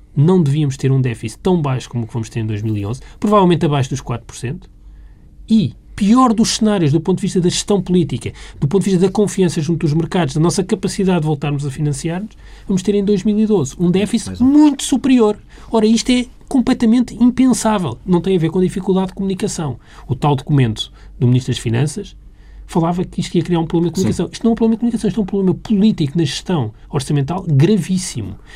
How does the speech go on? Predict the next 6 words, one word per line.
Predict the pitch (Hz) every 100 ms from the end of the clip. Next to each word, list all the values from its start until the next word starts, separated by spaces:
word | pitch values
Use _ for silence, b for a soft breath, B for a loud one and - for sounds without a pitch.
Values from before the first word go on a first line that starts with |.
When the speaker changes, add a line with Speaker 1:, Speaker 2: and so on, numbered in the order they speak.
| B B
Speaker 1:
Neste | 151 226 - 175
momento, | 147 151 185 208 -
o | -
déficit, | 165 170 139 - - - - B B -
eh, | 135
para, | - 165 131 98